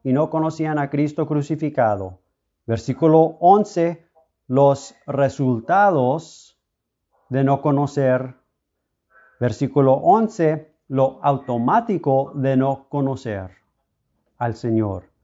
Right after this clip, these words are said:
"Después los hijos de Israel hicieron lo malo ante los ojos de Jehová y sirvieron a los Baales." Versículo doce, "Dejaron a Jehová, el Dios de sus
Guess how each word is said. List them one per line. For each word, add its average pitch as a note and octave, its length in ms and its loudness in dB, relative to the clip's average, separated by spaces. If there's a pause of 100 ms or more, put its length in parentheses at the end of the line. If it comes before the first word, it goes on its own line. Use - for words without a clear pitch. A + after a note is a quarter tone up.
(320)
"Después F#3+ 680 2
los D3 220 0
hijos A#3+ 340 0
de G#3 80 0
Israel D#3+ 640 4
hicieron F#3 680 4
lo F3+ 120 6
malo F#3+ 460 4
ante E3+ 260 -2
los E3 220 0
ojos D#3 260 0
de D#3+ 100 0
Jehová B2+ 480 4 (200)
y C#3 80 -2
sirvieron C3+ 560 4
a C3+ 80 4
los C3 200 2
Baales." A2+ 580 0 (760)
Versículo C3 500 2
doce, D#3 460 4 (200)
"Dejaron F#3 1000 0
a C3 180 -4
Jehová, C3+ 880 0
el B2 260 0
Dios D3 520 0 (320)
de C3 180 -4
sus - 580 -10